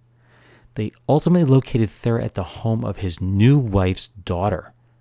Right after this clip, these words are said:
Notice they didn't say he was found in the daughter's home. He was found at the home. Make that lying on the floor in the back seat of her car, covered with a blanket. Now it became a battle of words.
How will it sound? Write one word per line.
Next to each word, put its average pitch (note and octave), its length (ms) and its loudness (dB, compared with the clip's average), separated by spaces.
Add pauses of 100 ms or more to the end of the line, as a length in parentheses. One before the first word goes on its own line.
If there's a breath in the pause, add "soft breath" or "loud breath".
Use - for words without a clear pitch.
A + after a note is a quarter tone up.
(580 soft breath)
Notice D3+ 280 2
they F3+ 100 2
didn't D3 160 0
say A#2+ 180 -2
he A2 80 0
was A2 140 -2
found G2+ 320 -2 (340)
in D#3 380 6
the B2 80 4
daughter's F2 500 -4
home. E2 340 -8 (260 soft breath)
He - 140 -4
was G#2+ 120 0
found A2 360 -2 (260)
at G#2 320 -6
the G2 120 -4
home. E2 380 -10 (840 soft breath)
Make B2+ 240 -2
that C3+ 180 0
lying G2+ 480 0
on A#2 100 0
the A#2 60 0
floor G2+ 340 -4
in G2+ 140 -8
the F#2 80 -6
back G2+ 460 -6
seat A2 180 -2
of G#2 80 0
her G2+ 100 -2
car, G2+ 460 0 (240 soft breath)
covered G2+ 460 0
with F#2+ 200 -4
a F#2+ 80 -2
blanket. F2+ 760 -6 (1500)
Now C#3 200 2
it F#3 60 0
became D3+ 320 4
a B2 60 4
battle G2+ 380 2
of F2+ 120 -2
words. F2 520 -4